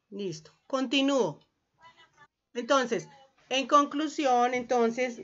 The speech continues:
vamos a hacer un resumen pequeñito. ¿Qué es la concurrencia? ¿Quién me dice? ¿Qué es la concurrencia?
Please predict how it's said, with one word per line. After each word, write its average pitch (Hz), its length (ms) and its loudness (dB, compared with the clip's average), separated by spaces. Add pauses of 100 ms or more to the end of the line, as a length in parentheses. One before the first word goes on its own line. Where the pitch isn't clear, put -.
(100)
vamos 240 340 -2
a 277 40 2
hacer 247 200 -2
un 226 80 0
resumen 269 540 -4
pequeñito. 269 920 -2 (320)
¿Qué 269 240 2
es 254 60 -2
la 269 160 2
concurrencia? 247 800 0 (140)
¿Quién 233 160 -2
me 220 140 2
dice? 226 300 -2 (3500)
¿Qué 240 180 -2
es 233 80 2
la 247 100 2
concurrencia? 233 880 -4